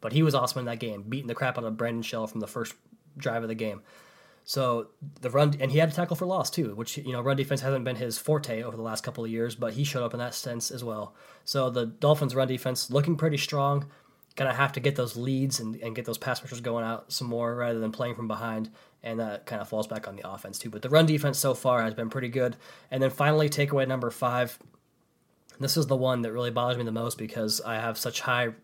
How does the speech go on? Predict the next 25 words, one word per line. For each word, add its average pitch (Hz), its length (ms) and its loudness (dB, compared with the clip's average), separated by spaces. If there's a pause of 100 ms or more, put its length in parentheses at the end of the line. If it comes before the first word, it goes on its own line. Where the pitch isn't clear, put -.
(1160)
regards 123 500 2
to 135 80 -4
this 120 120 -2
coach, 123 340 -4
and 117 80 -6
it's 110 120 -8
Adam 123 320 -2
Gase. 120 460 2
This 139 160 0
was 143 100 4
his 143 140 0
first 135 340 -2
real 120 220 0
stinker. 110 520 -2
I 107 120 -4
mean, 107 260 -4 (520)
these 123 140 -4
guys 131 280 2
weren't 127 140 0
prepared 127 320 -4
to 113 60 -6
play. 120 500 0
The 117 200 -6
offense 120 460 -2
lacked 120 340 -2